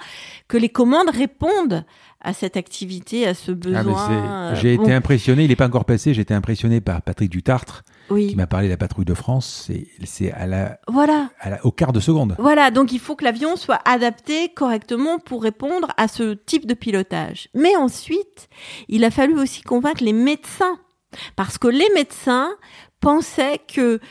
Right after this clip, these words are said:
Speaker 1: euh, comme nous sommes, euh, Guillaume et moi, handicapés, on n'a plus de muscles dans les jambes, on est d'accord. Donc, il pensait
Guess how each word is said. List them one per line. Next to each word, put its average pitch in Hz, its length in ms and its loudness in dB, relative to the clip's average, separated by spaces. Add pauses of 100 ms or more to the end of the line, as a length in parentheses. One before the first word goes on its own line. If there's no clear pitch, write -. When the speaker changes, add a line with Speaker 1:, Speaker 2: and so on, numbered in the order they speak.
(260)
Speaker 1:
euh, 160 1500 -2 (180)
comme 269 240 4
nous 254 80 4
sommes, 233 500 0 (160)
euh, 165 360 -2
Guillaume 190 360 -2
et 180 60 0
moi, 175 440 -2
handicapés, 185 760 0 (640)
on 208 100 2
n'a 196 120 0
plus 226 200 -6
de 202 120 0
muscles 208 640 0
dans 180 140 -4
les 185 180 -2
jambes, 220 300 0
on 175 120 -4
est 175 80 -4
d'accord. 185 360 0 (360)
Donc, 320 340 2
il 254 60 -4
pensait 269 480 0